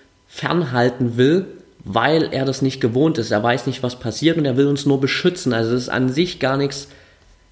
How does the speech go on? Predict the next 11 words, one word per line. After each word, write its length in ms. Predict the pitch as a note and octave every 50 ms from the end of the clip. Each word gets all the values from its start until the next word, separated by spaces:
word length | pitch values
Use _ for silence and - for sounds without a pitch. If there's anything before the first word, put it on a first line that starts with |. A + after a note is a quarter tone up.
| _ _
Negatives. 920 | - B2 B2+ C3+ D#3 E3 E3 D#3 B2+ - - - C3+ C#3+ - D#3+ F3 F3+ -
Unser 240 | - A#2+ B2 B2+ A#2+
Verstand 480 | - C3 B2+ - C3 C3 C#3+ D3 C3
will 100 | C3+ B2+
uns 140 | B2+ B2+ B2
einfach 300 | - G#2+ A#2+ A#2 B2+ A2+
nur 200 | A2+ A#2+ A#2+ A#2+
beschützen. 600 | B2 A#2 - - - C#3+ - - - A2+ - -
Aber 500 | - G#2+ A#2+ C3 B2+ B2 C#3+ D3 - - - - - - - - - - _ -
du 100 | - A2+
hast 320 | A#2+ A#2+ - - - -